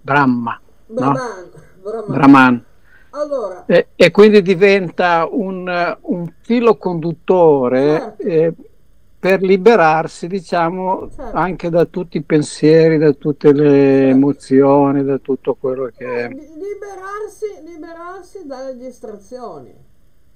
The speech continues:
Speaker 1: Esatto, come diceva
Speaker 2: Esatto.
Speaker 1: prima nel do-, nel, eh, nell'undici, nel dodici, chiudere
Speaker 2: Esatto.
Speaker 1: tutte le porte, sbarra tutte le porte.
Speaker 2: Esatto, esatto. Bisogna chiudere, controllare tutte le porte,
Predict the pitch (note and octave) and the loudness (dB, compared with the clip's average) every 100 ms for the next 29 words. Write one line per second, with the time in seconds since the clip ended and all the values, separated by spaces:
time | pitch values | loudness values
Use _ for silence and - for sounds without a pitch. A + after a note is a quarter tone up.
0 | _ D#3 C3+ A#2 A2+ A#2 G#3 - E3+ D#3+ | _ 2 4 2 -4 0 2 2 4 4
1 | D3+ C#3+ D#3+ D3+ - E3 D3+ C#3+ C#3 C3+ | 4 4 4 4 4 4 4 4 4 4
2 | B2+ D#3+ C#3+ C#3 C3+ C3+ C3 C3 B2+ B2 | 6 6 6 4 2 0 0 0 0 -2
3 | - - - - _ C3+ B2+ B2 B2+ D#3 | -6 -18 -20 -20 _ -2 0 2 2 2
4 | E3 D3 C3 C#3 - F3 F3+ G3+ C3+ B2+ | 2 0 0 -4 -8 -6 -4 -4 -6 -2
5 | C#3 B2 B2+ - D#3 F#3+ - _ _ _ | 0 0 -4 -10 -10 -10 -12 _ _ _
6 | _ _ _ _ _ _ - F#3 D#3 D#3+ | _ _ _ _ _ _ -4 0 2 2
7 | D3 D3+ D3+ C#3+ D3+ C3 A#2 D#3+ A#2 B2+ | 0 -2 -2 0 2 2 0 -4 -4 -2
8 | D#3 C3 A2+ B2 - A#2+ A2 G#2+ G#2+ G#2 | -2 -2 -6 -10 -8 -8 -8 -14 -16 -20
9 | - G#2 _ _ _ - F#4+ C4+ C3+ C3+ | -20 -20 _ _ _ -16 -14 -12 -14 -18
10 | _ - - C4+ - G3 G#3+ C#4 C4 D#4+ | _ -20 -20 -20 -20 -20 -18 -16 -16 -16
11 | F#4+ F#4+ B3+ - D#4 A3+ F3+ E3 - _ | -16 -16 -18 -20 -16 -14 -14 -16 -20 _
12 | - - C#4 C#4 C4 C4 B3+ C4 G#3 F3 | -20 -20 -18 -16 -18 -18 -16 -14 -14 -14
13 | D3+ _ - _ - B3 A#3 C4+ D4+ - | -18 _ -20 _ -20 -20 -14 -12 -12 -14
14 | A3+ A3 A3+ - | -16 -16 -16 -18